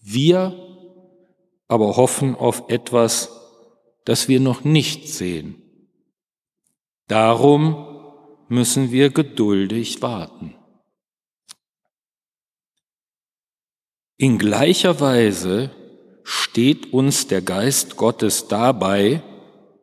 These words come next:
wo wir selbst unfähig sind. Wir wissen ja nicht einmal, was wir beten sollen.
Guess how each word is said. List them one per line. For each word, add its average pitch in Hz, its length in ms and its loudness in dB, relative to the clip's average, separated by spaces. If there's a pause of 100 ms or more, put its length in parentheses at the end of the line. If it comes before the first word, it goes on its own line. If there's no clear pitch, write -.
(360)
wo 117 220 -6
wir 143 100 4
selbst 120 840 0
unfähig 90 920 -4
sind. 82 400 -12 (2250)
Wir 139 240 0
wissen 117 320 4
ja 98 160 2
nicht 98 480 -2
einmal, 95 680 -4
was 98 280 -8
wir 107 140 0
beten 110 460 -2
sollen. 85 420 -8